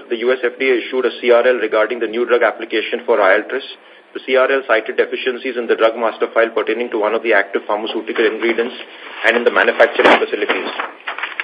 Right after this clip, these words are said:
The C R L did not specify any deficiencies with clinical data supporting the N D A for Ryaltris.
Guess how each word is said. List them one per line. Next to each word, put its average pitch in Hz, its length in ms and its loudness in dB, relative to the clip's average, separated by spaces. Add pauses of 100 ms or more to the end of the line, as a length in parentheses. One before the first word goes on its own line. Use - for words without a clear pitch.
(360)
The 117 100 -4
C 147 140 6
R 139 100 8
L 143 140 0
did 123 140 -2
not 123 160 -2
specify 123 400 0
any 120 200 0
deficiencies 120 560 -4
with 110 140 -8
clinical 120 340 0
data 110 320 4
supporting 120 440 -4
the 117 120 0
N 104 140 -2
D 117 140 2
A 110 80 0
for 110 80 0
Ryaltris. 95 480 2